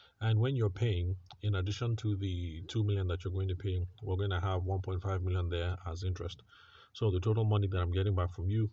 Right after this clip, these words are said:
is going to be three point five rather than the two million that I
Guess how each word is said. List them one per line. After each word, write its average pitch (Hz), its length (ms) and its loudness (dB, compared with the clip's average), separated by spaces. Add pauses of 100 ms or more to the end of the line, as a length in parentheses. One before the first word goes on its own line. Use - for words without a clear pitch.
(220)
is 92 100 -2
going 98 180 0
to 92 80 -6
be 87 260 -4 (100)
three 104 180 0
point 92 220 -4
five 104 300 -2 (180)
rather 95 480 0 (400)
than 85 200 -2
the 80 100 -4
two 98 240 0
million 82 340 -2 (220)
that 85 240 -4
I 80 300 -4